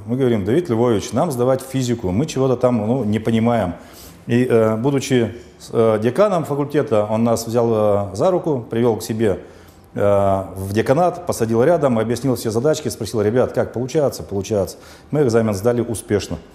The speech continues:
Я учился по направлению от иранских электрических сетей. Я пришёл в родные иранские электрические сети, э, начал со-, свой рабочий путь, э, мастером иранского Р С. Ну, э, за двадцать два года ра-, работы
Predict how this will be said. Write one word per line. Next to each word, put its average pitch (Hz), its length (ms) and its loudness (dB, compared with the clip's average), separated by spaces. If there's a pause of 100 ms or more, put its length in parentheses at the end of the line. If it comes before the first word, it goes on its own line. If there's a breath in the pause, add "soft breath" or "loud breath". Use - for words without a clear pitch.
(540 loud breath)
Я 117 180 4
учился 139 380 2
по 131 100 0
направлению 131 680 2
от 104 100 -2
иранских 123 460 0
электрических 117 480 -4
сетей. 147 420 0
Я 98 140 2
пришёл 120 380 -2
в 110 40 0
родные 113 320 2
иранские 113 400 0
электрические 104 440 -6
сети, 160 280 -2
э, 95 320 2
начал 113 300 0
со-, 101 280 0
свой 113 220 0
рабочий 113 340 0
путь, 101 240 -6
э, 98 300 2 (400 loud breath)
мастером 110 460 0
иранского 113 400 2
Р 143 120 2
С. 139 120 -2
Ну, 87 880 -2
э, - 20 -4
за 95 120 -2
двадцать 120 280 0
два 110 140 2
года 110 240 2
ра-, 95 380 0
работы 120 400 0